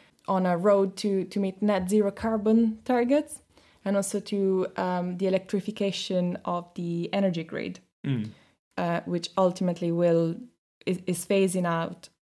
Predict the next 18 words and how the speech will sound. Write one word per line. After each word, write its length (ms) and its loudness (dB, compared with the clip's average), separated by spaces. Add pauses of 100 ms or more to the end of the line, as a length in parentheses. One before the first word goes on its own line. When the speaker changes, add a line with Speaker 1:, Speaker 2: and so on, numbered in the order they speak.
(120)
Speaker 1:
is 200 -6
phasing 300 2
us 240 -2 (160)
out 260 -2
of, 380 2
um, 400 -6 (320)
fossil 280 -2
fuels 640 -4 (280)
to 100 -8
use 220 -2
more 200 4
and 80 2
more 380 0
renewables. 800 -4 (320)
For 80 -6
example, 580 -4 (220)
gas 260 -2
hobs 560 -4